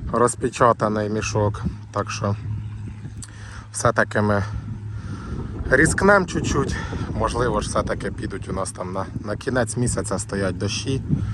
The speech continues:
Е, можливо, все-таки вдасться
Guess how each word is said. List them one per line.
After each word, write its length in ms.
Е, 260
можливо, 440
все-таки 460
вдасться 480